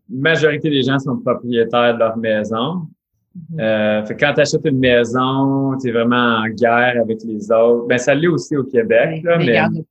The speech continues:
Speaker 2: prix, là, mais, euh, nous autres, on n'investit pas vraiment dans les marchés, euh,
Speaker 1: Primaires.
Speaker 2: primaires, mais plutôt les marchés secondaires. C'est-à-dire, on achète, on n'achète pas dans les grandes villes nécessairement, mais des, des villes qui sont un peu plus en retrait,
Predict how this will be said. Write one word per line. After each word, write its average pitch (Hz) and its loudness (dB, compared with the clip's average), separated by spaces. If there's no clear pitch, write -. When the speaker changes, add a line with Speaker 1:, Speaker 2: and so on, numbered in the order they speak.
Speaker 2:
prix, 180 -20
là, 202 -4
mais, 165 -6
euh, 180 2
nous 185 2
autres, 285 0
on 220 2
n'investit 180 -2
pas 226 2
vraiment 202 0
dans 190 2
les 170 -2
marchés, 180 -4
euh, 139 -2
Speaker 1:
Primaires. 139 2
Speaker 2:
primaires, 185 0
mais 185 2
plutôt 220 -4
les 220 0
marchés 165 0
secondaires. 165 -2
C'est-à-dire, 185 0
on 180 0
achète, - -2
on 180 0
n'achète 208 0
pas 269 4
dans 240 4
les 202 2
grandes 170 0
villes 190 -2
nécessairement, 185 -4
mais 226 -6
des, 185 -2
des 190 0
villes 247 -2
qui - -20
sont - -2
un 180 -4
peu 190 -8
plus 202 -16
en 190 0
retrait, 175 -2